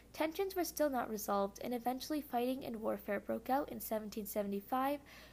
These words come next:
with the first shot being fired at Lexington and Concord in Massachusetts. After eight years of fighting, the Revolutionary War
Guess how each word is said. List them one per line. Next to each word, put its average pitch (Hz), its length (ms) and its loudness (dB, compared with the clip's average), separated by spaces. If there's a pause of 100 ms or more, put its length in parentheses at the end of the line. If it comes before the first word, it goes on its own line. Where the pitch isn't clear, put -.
(200)
with 247 120 4
the 254 60 2
first 285 380 2
shot - 260 2
being 208 180 -2
fired 233 420 0
at - 200 -2
Lexington 226 480 -2
and 233 140 -6
Concord 202 480 0
in 220 100 -4
Massachusetts. - 840 -4 (480)
After 294 380 2 (100)
eight 294 180 4
years 262 300 0
of 247 80 -4
fighting, 214 400 -2
the 233 80 -4
Revolutionary 233 800 2
War 214 240 2